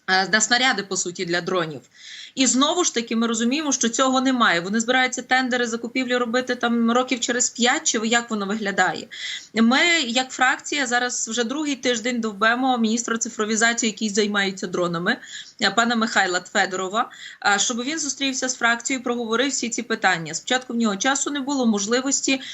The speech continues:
Буквально зараз проговорюється з-, зустріч з його заступниками, тобто на-, на-, навіть не ним самим, щоб визначити, що, куди і як відбувається. Всі листи відповіді, які присилають, вони всі йдуть з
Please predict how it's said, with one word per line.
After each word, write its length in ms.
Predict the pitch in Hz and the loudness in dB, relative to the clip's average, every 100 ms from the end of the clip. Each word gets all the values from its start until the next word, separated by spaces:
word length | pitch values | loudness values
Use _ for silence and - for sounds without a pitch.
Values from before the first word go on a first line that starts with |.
| - - | -16 -2
Буквально 500 | 226 226 240 247 233 | 0 2 2 2 2
зараз 300 | 226 240 247 | 2 2 0
проговорюється 720 | - 214 214 240 240 233 214 | -2 -2 0 0 0 -4 -2
з-, 320 | 196 202 185 | -2 -2 -2
зустріч 640 | 208 262 254 247 233 - 233 185 | 2 2 2 0 0 2 2 2
з 120 | 190 | 2
його 260 | 220 220 | 2 2
заступниками, 880 | 247 233 - 269 226 202 180 180 170 | 0 2 0 -2 0 -2 0 -2 0
тобто 280 | 170 180 196 | -4 -4 -2
на-, 380 | 190 180 202 220 | 0 2 2 2
на-, 180 | 226 233 226 220 | 2 4 4 2
навіть 340 | 240 254 254 247 | 2 2 0 2
не 120 | 233 | 4
ним 220 | 233 233 | 6 4
самим, 540 | - 208 214 302 339 254 196 - - - | 2 0 0 0 2 0 0 -6 -16 -4
щоб 200 | - 233 | 0 2
визначити, 600 | 220 254 269 233 - 240 | 2 2 0 -2 -2 0
що, 160 | - | 0
куди 240 | 262 240 233 | -2 -2 0
і 120 | 226 | 2
як 220 | 208 208 | 0 -2
відбувається. 640 | 202 185 185 170 139 135 - | -8 -6 0 2 0 -4 -4
Всі 300 | - - 320 | 0 2 2
листи 380 | 320 277 - 285 | 2 0 0 -4
відповіді, 480 | 262 269 269 226 | -2 -4 -4 0
які 240 | 240 233 240 | 0 0 -4
присилають, 720 | 254 233 233 226 233 285 294 | 0 2 2 4 4 2 -2
вони 160 | 226 220 | -2 0
всі 180 | 220 | 0
йдуть 300 | 254 226 240 | -2 -2 -4
з 240 | 196 196 | -2 0